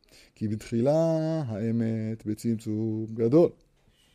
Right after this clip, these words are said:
מתי? בעת שהוא מונח בתוקף הגלות.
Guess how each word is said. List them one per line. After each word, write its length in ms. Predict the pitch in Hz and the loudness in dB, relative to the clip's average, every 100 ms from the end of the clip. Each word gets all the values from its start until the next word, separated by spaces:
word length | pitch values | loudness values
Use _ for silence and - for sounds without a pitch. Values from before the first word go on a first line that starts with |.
| _ _ _ _ _ _ 98 | _ _ _ _ _ _ -12
מתי? 440 | 101 143 151 156 139 | -4 0 0 -2 -4
בעת 400 | 135 151 151 143 | -2 0 0 -2
שהוא 240 | 147 147 | -4 -4
מונח 640 | 151 143 147 151 151 143 - | -2 0 0 -2 -4 -8 -6
בתוקף 560 | 110 - 113 - 104 110 | -6 -4 -6 -6 -8 -6
הגלות. 520 | 110 120 160 - | -4 -4 -6 -14